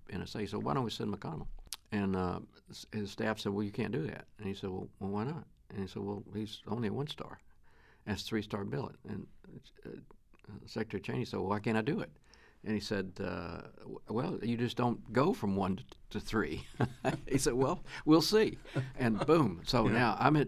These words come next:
Speaker 1: N S A.
Speaker 2: I didn't know that.
Speaker 1: <laughs> Yeah. Well, uh, I'm at N S A, uh, May of ninety-two.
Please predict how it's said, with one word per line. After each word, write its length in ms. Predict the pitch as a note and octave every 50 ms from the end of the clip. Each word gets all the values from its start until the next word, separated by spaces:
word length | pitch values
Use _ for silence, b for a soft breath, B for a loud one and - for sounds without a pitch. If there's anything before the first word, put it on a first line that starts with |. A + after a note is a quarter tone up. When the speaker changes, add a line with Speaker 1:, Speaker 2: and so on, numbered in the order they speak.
| - - -
Speaker 1:
N 140 | C3+ C#3+ D3
S 180 | C#3 B2 - D3+
A. 320 | D3+ - C3 G#2+ G2+ G2
Speaker 2:
I 60 | B2
didn't 260 | A#2+ A#2 A#2 A2+ A#2
know 120 | B2 B2+ B2
that. 220 | B2+ C3 C3 - -
Speaker 1:
<laughs> 60 | - -
Yeah. 220 | B2+ D3 D#3 C3 - - - B B B B B B B B -
Well, 280 | B2+ A#2+ A#2+ A#2 - - - -
uh, 80 | A#2 - - -
I'm 160 | A2+ A#2 C3+ C#3+
at 80 | C3+
N 120 | C#3 C#3+ C3
S 200 | A#2 - - C3+
A, 400 | C#3+ D3+ A2 F2 F#2 G#2 G#2+ A2 - - - - - -
uh, 420 | - G#2 G2 F#2 F#2+ F#2 F2+ F2+ F#2
May 340 | G2 G#2+ A#2 B2 C3 C3 B2
of 280 | G#2 G2 F2+ F2 - - -
ninety-two. 680 | - G#2 A2 G#2+ G#2+ F#2+ - - - G#2+ D2+ D#2+ G2+